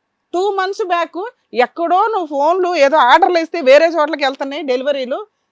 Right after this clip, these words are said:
ఏంట్రా బాబు అని కనిపెడితే నీ వెనకాల బయలుదేరితే నీ ఫోటో ఫ్రేమ్ కనిపించింది ఇంట్లో, ఆ ఇంట్లో. ఏం కావాలి అసలు? మీలాంటి వాళ్ళకి ఏం కావాలో చెప్పండి.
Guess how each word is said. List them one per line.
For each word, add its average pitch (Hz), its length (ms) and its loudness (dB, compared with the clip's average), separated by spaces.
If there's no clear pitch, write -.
ఏంట్రా 320 360 0
బాబు 311 260 0
అని 294 140 -4
కనిపెడితే 269 520 -4
నీ 339 180 -6
వెనకాల 277 380 0
బయలుదేరితే 262 680 0
నీ 320 80 -4
ఫోటో 330 340 2
ఫ్రేమ్ 381 280 0
కనిపించింది 294 520 -4
ఇంట్లో, 254 260 -8
ఆ 285 160 0
ఇంట్లో. 294 380 -2
ఏం 440 320 0
కావాలి 339 180 2
అసలు? 302 160 -4
మీలాంటి 320 380 -2
వాళ్ళకి 330 200 -6
ఏం 339 140 -6
కావాలో 311 220 0
చెప్పండి. 285 440 -2